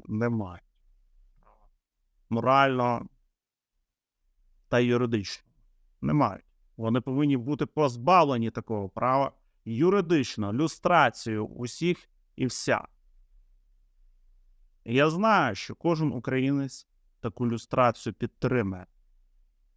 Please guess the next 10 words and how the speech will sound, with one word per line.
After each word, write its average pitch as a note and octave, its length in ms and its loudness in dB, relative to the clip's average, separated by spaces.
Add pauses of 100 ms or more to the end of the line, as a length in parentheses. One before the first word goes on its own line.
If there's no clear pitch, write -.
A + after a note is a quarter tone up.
(600)
Ми A#2+ 260 2 (100)
усі A#2+ 480 2 (160)
українці G#2+ 800 -2 (800)
тому A2+ 200 -2
давайте C3 480 4
об'єднуватися G#2 1000 -8 (1200)
та C3 240 4
переставати C3 840 -2
звинувачувати G#2+ 880 -2
один G2 320 -6